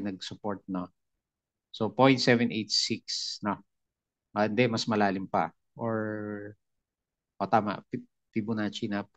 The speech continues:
gamitin natin, no? Kasi ito yung support niya. Okay, so based dito sa galaw niya, so on the way siya doon sa pinag-usapan natin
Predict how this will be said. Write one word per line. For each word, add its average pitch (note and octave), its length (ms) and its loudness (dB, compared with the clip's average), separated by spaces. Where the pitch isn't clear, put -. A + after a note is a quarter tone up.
gamitin G2+ 560 -4
natin, F#2 240 -4
no? F2+ 160 -6
Kasi G2+ 240 -6
ito - 80 -8
yung F#2 160 -2
support F#2 400 -6
niya. E2+ 160 -8
Okay, B2 320 8
so C#3 160 6
based D#3+ 240 8
dito D#3+ 240 6
sa - 80 4
galaw C#3+ 320 8
niya, B2+ 400 6
so C3 240 4
on C3 80 0
the C3+ 80 8
way C3+ 160 10
siya B2 240 8
doon A#2+ 240 4
sa A#2+ 160 6
pinag-usapan A#2 640 0
natin G#2 320 -2